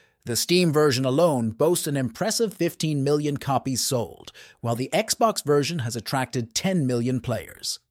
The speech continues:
The popularity gap between the Steam and Xbox versions can be attributed to a significant factor,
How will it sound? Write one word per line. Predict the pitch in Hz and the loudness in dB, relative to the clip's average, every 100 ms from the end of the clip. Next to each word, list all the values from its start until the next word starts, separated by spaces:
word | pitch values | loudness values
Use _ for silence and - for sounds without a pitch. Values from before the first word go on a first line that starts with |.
| _ _ - | _ _ -6
The | 131 | 2
popularity | 175 185 147 196 220 139 113 | 2 4 2 4 2 0 0
gap | 123 127 | 0 -2
between | 120 143 143 | -4 -4 -2
the | 120 | -2
Steam | - 170 170 151 | -2 0 0 0
and | 123 - | -2 -4
Xbox | 202 170 143 117 - | -4 -2 -2 -2 -2
versions | 127 113 127 131 | -2 -2 -4 -4
can | - 131 | -2 -2
be | 139 | -2
attributed | 131 262 196 123 131 117 | -2 -2 0 0 -2 -2
to | 131 | -4
a | |
significant | - 123 147 208 147 131 113 | -2 -2 0 -2 -2 -4 -4
factor, | 156 139 - - - | -4 -6 -8 -16 -18